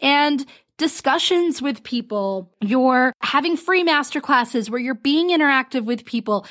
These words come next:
You show up daily on Instagram Lives or weekly on Instagram <laughs> Lives and Facebook Lives. You show up daily in your community.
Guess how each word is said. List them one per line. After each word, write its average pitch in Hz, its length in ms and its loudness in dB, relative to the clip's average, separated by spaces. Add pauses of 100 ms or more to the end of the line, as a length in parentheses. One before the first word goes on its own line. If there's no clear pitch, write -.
(140)
You 247 160 0
show 320 380 2
up 359 320 0
daily 294 460 -2
on 226 280 0
Instagram 302 540 0
Lives 302 340 2
or 226 160 2
weekly 254 380 -2
on 220 160 -4
Instagram 269 480 -2
<laughs> - 20 4
Lives 269 300 2
and 262 180 0
Facebook 294 420 -2
Lives. 233 300 0
You 240 60 -4
show 294 160 0
up 240 120 -2
daily 302 320 0
in 294 80 2
your 294 140 2
community. 269 580 2